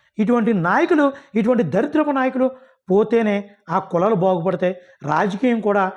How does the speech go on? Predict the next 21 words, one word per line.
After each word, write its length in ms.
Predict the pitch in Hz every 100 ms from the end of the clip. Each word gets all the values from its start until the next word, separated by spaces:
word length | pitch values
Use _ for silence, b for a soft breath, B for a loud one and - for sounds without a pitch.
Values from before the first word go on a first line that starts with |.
| B _
మంచిగా 340 | 151 175 175 220
ఉంటుందని 360 | 196 180 185
మనస్ఫూర్తిగా 460 | 170 160 - 185 185
తెలియజేసుకుంటూ 580 | 165 156 160 156 156 131 b b b
ప్రజలందరూ 480 | 180 190 330 311 262
గమనించాలి. 500 | 202 185 185 165 139 b b b
ముఖ్యంగా 320 | 214 214 320
కాపు 340 | 330 226 226 294
నాయకులు 320 | 269 247 240 180
గమనించి 520 | 175 202 185 156 139 b b -
ఇటువంటి 600 | 208 240 233 202 226 B B -
కులాన్ని 380 | 175 240 320 302
అడ్డు 140 | 226
పెట్టుకుని 340 | 277 269 269 262
రాజకీయాలు 440 | 233 208 220 240
చేసే 200 | 240 247
నాయకుల్ని 520 | 190 185 233 254 240 233 B B
దూరం 340 | 143 175 269 285
పెడితేనే 600 | 247 240 247 226 208 214 b b
మంచి 340 | 143 208 220 285
రాజకీయం 600 | 233 226 185 233 220